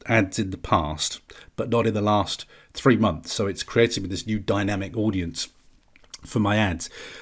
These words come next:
The price is still really low. I'm still paying about thirteen pence per click on, on that, on that set, which is good, um, but it's nowhere near like it was in covid times. You know, I, I did think at first that it was nothing to do with covid,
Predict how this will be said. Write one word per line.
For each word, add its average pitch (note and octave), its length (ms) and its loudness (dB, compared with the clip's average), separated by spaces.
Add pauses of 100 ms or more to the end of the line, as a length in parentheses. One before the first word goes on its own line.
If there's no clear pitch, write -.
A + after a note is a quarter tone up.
The - 80 -4
price - 500 8
is B2+ 80 2
still A#2 220 0
really F#2+ 260 2
low. F#2+ 140 2
I'm A2 100 2
still E3 200 -2
paying C#3+ 260 4
about B2 260 2
thirteen D3 640 4
pence - 480 0
per - 140 -6
click - 500 0 (340)
on, C3 340 6
on B2+ 420 6
that, - 320 0 (600)
on B2+ 140 0
that C3 220 2
set, - 260 4
which A#2+ 240 -4
is A2+ 100 -2
good, D3 360 8 (320)
um, B2 320 6
but B2+ 200 0
it's B2+ 200 -2
nowhere D#3 360 8
near A#2 120 4
like G2 200 -2
it G#2+ 80 -8
was F#2+ 140 -6
in F#2 80 -8
covid F2 340 -4
times. E2+ 320 -8
You G2 60 -8
know, F#2 220 -4 (280)
I, B2 140 -8
I - 20 0
did A#2 300 -2
think - 320 0
at - 140 -6
first G#2+ 340 -2
that G2 80 -6
it - 80 -10
was G2 160 -10
nothing G#2+ 220 -2
to F2+ 80 -8
do G2 120 -4
with F#2 140 -6
covid, G2 440 -2